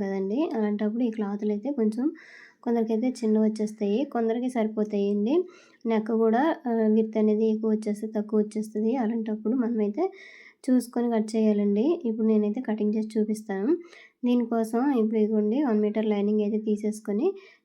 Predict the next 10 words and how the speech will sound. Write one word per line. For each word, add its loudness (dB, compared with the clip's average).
తడి 0
పారబెట్టుకొని -2
ఇప్పుడు -2
బ్యాక్ -6
పార్ట్ -2
అయితే -4
కట్ -6
చేస్తున్నాను -2
చూడండి. -2
కిందనైతే 2